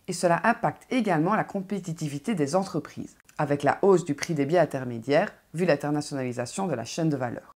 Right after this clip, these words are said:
De plus, le protectionnisme éducateur peut être contre-productif si le secteur subventionné n'est pas bien ciblé.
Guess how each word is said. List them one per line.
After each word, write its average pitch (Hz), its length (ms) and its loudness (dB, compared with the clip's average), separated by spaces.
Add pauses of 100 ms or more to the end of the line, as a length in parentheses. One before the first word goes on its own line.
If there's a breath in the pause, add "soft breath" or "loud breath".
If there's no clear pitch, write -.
(140)
De 175 100 4
plus, 180 460 0
le 160 100 4
protectionnisme 196 720 0
éducateur 196 640 0
peut - 140 -2
être 135 180 -4
contre-productif 170 880 -4
si - 140 -12
le 135 80 -4
secteur 156 480 -4
subventionné 165 640 -2
n'est 147 100 -2
pas 175 160 0
bien 165 160 0
ciblé. - 400 -12